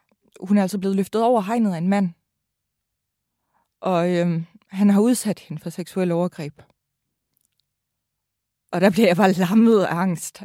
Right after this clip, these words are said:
Altså, øh, jeg aner ikke, hvad der skal ske. Jeg er fuldstændig i chok. Altså, så siger han, "Jamen, Anja, du bliver nødt til at ringe til politiet." Hvor jeg sådan,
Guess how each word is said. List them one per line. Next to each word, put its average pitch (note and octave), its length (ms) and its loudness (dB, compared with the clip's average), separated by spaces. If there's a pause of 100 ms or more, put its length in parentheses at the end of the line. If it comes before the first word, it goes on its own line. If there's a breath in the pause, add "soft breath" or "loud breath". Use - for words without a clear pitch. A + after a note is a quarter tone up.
Altså, F3 300 -4
øh, F3+ 340 -2 (560 loud breath)
jeg F#3 220 -4
aner G3+ 240 0
ikke, F3+ 100 -4
hvad F3+ 120 -10
der F#3 60 -6
skal F3+ 180 -12
ske. A3+ 340 -6
Jeg F#3 100 -14
er F3 40 -20
fuldstændig G3+ 680 -2
i F#3 40 -4
chok. G#3+ 280 -2 (280)
Altså, F#3 380 -2
så G3 100 -8
siger F#3+ 180 -4
han, F#3 160 -4
"Jamen, F3 260 -8 (680 soft breath)
Anja, F#3+ 200 2
du F#3 100 -6
bliver F3+ 140 -6
nødt G3 180 0
til B3 80 -4
at A3 100 -8
ringe G#3 120 0
til G3+ 80 -4
politiet." F#3 480 -6 (1400)
Hvor G3+ 100 0
jeg F#3 80 4
sådan, G3+ 200 -2